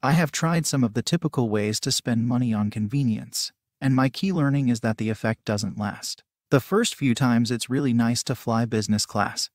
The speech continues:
then you get used to it, then it's nothing special anymore. But suddenly economy class feels like crap. This adaptation is dangerous because if you indulge,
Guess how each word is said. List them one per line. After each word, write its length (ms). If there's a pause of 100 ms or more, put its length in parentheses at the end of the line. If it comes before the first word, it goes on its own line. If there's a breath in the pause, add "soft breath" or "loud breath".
(180)
then 200
you 80
get 200
used 280
to 100
it, 180 (280)
then 160
it's 180
nothing 340
special 460
anymore. 480 (300)
But 140
suddenly 460
economy 480
class 380
feels 340
like 180
crap. 380 (260)
This 220
adaptation 520
is 120
dangerous 540
because 340
if 160
you 100
indulge, 640